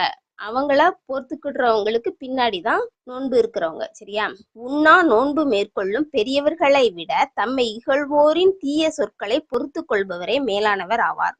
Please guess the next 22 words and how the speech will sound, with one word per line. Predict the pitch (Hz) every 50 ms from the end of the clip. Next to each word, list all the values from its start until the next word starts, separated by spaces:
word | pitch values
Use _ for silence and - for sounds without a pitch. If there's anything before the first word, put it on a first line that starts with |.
| _ _ _
சரியா? | _ _ 196 214 220 220 196 196 _ _ _ _ _ _ _ _ _ _
நோற்பார் | - 233 277 277 - - - - 214 214 208 180
அப்படின்னா | 170 180 190 202 262 320
நோன்பு | 294 254 262 277 302 302 311 285
மேற்கொள்பவர், | 262 190 175 185 _ - 180 175 - 147 151 156 185 190
இன்னாச்சொல் | - 214 254 277 294 294 285 269 262 - - 220 202 190
அப்படின்னா | 180 180 180 190 - 170 175 _
தீய | 294 277 277 269 214 185
சொல். | - - 151 151 156 - _ _ _ _ _ _
இலக்கண | - 247 262 247 247 311 262
குறிப்பு | 233 262 - - -
பார்க்கலாமா? | 170 - 175 190 226 240
உண்ணாது | 226 214 214 254 285 294 302 285 262 220 202 214 214 190
அப்படின்னா | 190 190 185 220 311 320
வினையெச்சம். | 262 220 220 226 247 226 - _ - - 233 247 - _ _ _
இந்த | - 311 269
பத்து | 233 - 254 247 247 - 320
குறள்லையுமே | 285 240 226 202 208 185 170 160 185 262
நாம | 277 226 180 185 190 180 247
பொறுமையா | 320 359 349 _ - 277 277 285 302 294 294 269 262 269 269
எப்படி | 233 240 220 254 226
இருக்கணும், | 175 165 - 180 185 175 170